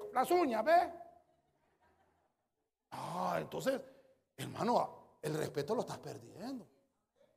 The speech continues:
Creo que hay unos guantes, ¿verdad, hermanos? Las hermanas, hay unos guantes que, que, pa-, para que no se les dañen las uñas a las hermanas. Ay, sí hay.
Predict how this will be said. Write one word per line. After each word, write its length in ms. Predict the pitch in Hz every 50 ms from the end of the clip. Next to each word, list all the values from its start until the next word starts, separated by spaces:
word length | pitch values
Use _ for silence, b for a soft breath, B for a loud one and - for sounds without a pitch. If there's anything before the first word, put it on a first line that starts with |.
| _ _ _ _ _ _ _ _ _ _ _ _ _ _
Creo 180 | - 214 220
que 80 | 226 240
hay 60 | 226
unos 200 | 240 240 233 208
guantes, 340 | 160 202 233 269 - 240 196
¿verdad, 140 | 165 175 185
hermanos? 380 | 190 214 247 269 269 226 - - - - _ _ _ _ _
Las 180 | - 165 170 160
hermanas, 440 | 160 165 196 240 269 254 208 - - - - _ _ _ _ _ _
hay 120 | - 156 185
unos 140 | 208 202
guantes 260 | 160 196 208 202 226 -
que, 260 | 208 190 170 160 139
que, 120 | - 160 156
pa-, 260 | 147 - - - -
para 180 | 147 151 147
que 100 | 143 151
no 140 | 143 143 143
se 100 | - 180
les 120 | 170 165 147
dañen 240 | 160 170 180 175
las 140 | 170 156 147
uñas 180 | 180 202 190 165
a 20 | 160
las 120 | 156 151
hermanas. 320 | 156 156 196 214 180 135 - - - _ _ _ _ _ _ _ _ _ _ _ _ _ _ _ _
Ay, 220 | - - - - - -
sí 140 | - - 113
hay. 260 | - - - - -